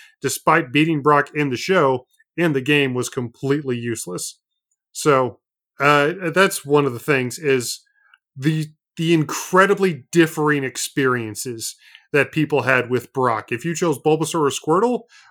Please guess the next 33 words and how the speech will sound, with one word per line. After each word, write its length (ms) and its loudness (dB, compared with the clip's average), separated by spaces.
Brock 320 4
was 120 0
an 100 -6
absolute 440 -4
pushover. 540 -2
If 80 -8
you 100 -2
chose 300 -2
Charmander, 640 0
Brock 320 4
was 200 -4
really 440 0
difficult. 640 0
If 160 -2
you 100 2
were 100 2
playing 240 -2
Pokemon 500 0
Yellow, 380 2
Brock 340 4
was 160 -2
essentially 640 -2
the 260 -10
end-all, 600 0
be-all 500 2
god 400 2
of 240 -10
Pokemon. 640 -4
And 540 2
again, 320 2
he's 160 -4
just 280 -2
iconic. 640 -2